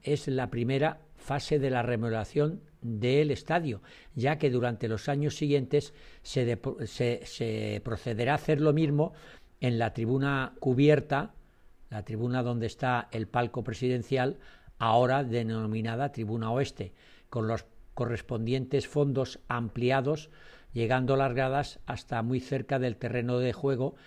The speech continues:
como está ocurriendo en la tribuna de sol para esta temporada. La forma, la reforma del estadio de Son Moix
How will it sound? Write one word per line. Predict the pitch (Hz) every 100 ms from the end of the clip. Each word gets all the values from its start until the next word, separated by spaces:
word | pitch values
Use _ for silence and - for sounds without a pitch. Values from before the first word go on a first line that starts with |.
| -
como | - 117 113
está | - 127
ocurriendo | 135 131 131 127 117 139 -
en | 143 131 127
la | 120 -
tribuna | 113 113 117 120 123 - - -
de | 107 113
sol | - 120 123
para | - 107 104
esta | 101 120
temporada. | 107 98 107 95 80 - - - - - - -
La | 135
forma, | 127 170 175 175 185 185 -
la | 135 127
reforma | 123 - 185 185 135
del | 120 117
estadio | - 143 139
de | 143
Son | - 139
Moix | 143 151 156